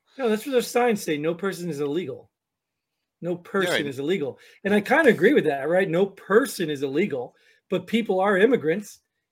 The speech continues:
Speaker 1: And if they're immigrants, they can be here legally or illegally. So they're illegal immi-, immigrants.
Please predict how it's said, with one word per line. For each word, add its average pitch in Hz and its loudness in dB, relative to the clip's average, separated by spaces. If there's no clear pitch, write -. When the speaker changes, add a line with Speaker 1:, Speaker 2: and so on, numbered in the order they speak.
Speaker 1:
And 180 -2
if 175 -6
they're 175 2
immigrants, 190 0
they 185 -2
can 185 -6
be 175 -4
here 170 2
legally 165 -2
or 349 4
illegally. 151 0
So 151 0
they're 160 2
illegal 208 2
immi-, 160 -6
immigrants. 131 -10